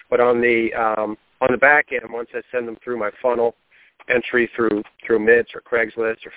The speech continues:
Facebook or different ads we have, right? Ultimately, they're gonna go, and I like what you just said about that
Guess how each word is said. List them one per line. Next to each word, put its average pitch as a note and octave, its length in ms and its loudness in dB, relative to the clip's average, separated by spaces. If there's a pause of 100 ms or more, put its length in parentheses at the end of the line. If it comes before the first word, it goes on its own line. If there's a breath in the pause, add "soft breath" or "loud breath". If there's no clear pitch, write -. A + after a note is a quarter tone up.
Facebook A2+ 560 0
or G#2 60 -10
different G#2+ 340 -10
ads A2+ 300 0
we G#2 140 -12
have, A2 340 0
right? A#2 220 0 (500 soft breath)
Ultimately, C3 480 0
they're A#2 80 2
gonna A#2 220 0
go, A#2+ 340 2 (320)
and B2+ 220 -4
I B2 80 -2
like C3+ 200 -2
what C3 160 -6
you A#2 80 -14
just A#2 220 -10
said B2+ 160 4
about A2 300 0
that A2 140 -4